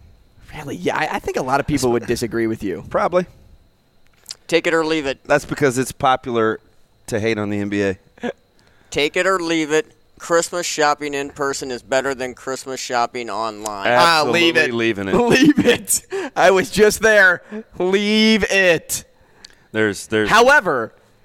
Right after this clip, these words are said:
Speaker 1: there is some type of nostalgia to being there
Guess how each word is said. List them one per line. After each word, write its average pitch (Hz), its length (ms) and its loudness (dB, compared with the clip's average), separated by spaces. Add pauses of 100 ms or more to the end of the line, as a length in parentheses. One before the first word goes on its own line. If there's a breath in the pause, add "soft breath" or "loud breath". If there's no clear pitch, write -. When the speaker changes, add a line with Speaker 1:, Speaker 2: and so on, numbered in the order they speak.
(200)
Speaker 1:
there 190 260 2
is 262 720 0 (840)
some 220 600 -2
type 202 480 0 (100)
of 160 880 6
nostalgia 143 1300 0 (120)
to 120 440 -2 (300)
being 160 500 2
there 156 460 2